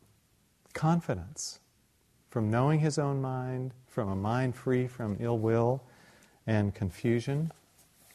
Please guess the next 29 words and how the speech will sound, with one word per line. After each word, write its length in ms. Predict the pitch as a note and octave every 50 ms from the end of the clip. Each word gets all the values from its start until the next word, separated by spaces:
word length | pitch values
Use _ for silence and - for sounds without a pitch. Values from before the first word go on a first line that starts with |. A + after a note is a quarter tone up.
| - _ _ _ _ _ _ _ _ _ _ _ - - - - - - - - - -
And 140 | B2+ C#3 C#3
I 80 | C3+
thought, 520 | C3 - - C#3+ C3+ B2+ - - - - - _ _ _ _ _ _ _ _ _ _ _ _ _ - - _ _ _ _ _ _ _ _ _ _
"That's 180 | - E3+ E3+ -
amazing 520 | F3+ E3 E3+ F#3+ G3+ F#3+ E3 C#3 A2+ G#2+ G2
that 140 | G#2 G2 G#2
he 120 | C3+ C3
can 180 | - - A2+ G2+
feel 260 | - C3 A#2+ B2+ A#2
that, 380 | G2 F2 E2 D#2 D#2+ G2 - - _ _ _ _ _ _ -
because 400 | G#2+ A#2+ A2 - C3 B2 A#2 -
he's 240 | - D#3+ F#3 G3 -
in 120 | G3 E3+ D3
a 40 |
position 680 | B2+ - B2 G#2 G#2 A#2+ C#3+ D3+ - - A#2+ G#2 G2+ G2
of 360 | - G#2 G#2 G#2 G2 F#2 G2
respons-, 420 | A2 G#2 - - - A#2 A2+ G#2+
such 420 | - - - - F3 F3+ E3+ - -
responsibility, 1000 | D#3+ - - - C3 B2 A#2+ - A#2+ F#2 G2 G2 G#2+ A#2 G#2+ F2 E2+ E2+ F2 F2+ F2 - _ _ _ _ _
you 80 | - G2+
know, 60 | F#2+
more 260 | G2+ A2 B2+ D#3+ F3+
than 120 | D#3 A2+ G#2
just 200 | G#2+ G2+ - A2
about 180 | G#2+ G2+ G#2+
anyone 320 | A2 A2+ A#2 A2+ G#2+ G#2+ G2+
I 120 | G2 F#2+
know." 220 | G2+ B2 C#3+ C3
He's 280 | G2 G#2 D3+ E3 -